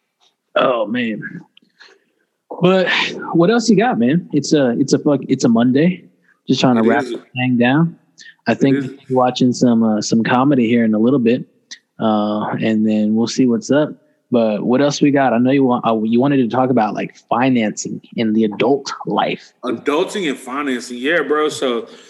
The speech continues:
Speaker 2: <clears throat> I was thinking about this, right? So over Christmas,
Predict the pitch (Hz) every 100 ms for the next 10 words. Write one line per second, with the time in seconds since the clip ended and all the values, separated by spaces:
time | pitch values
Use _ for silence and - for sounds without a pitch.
0 | - - - _ _ - - - - 131
1 | 170 143 139 180 - 147 135 120 117 113
2 | 117 117 127 123 123 135 165 - 139 127
3 | 120 107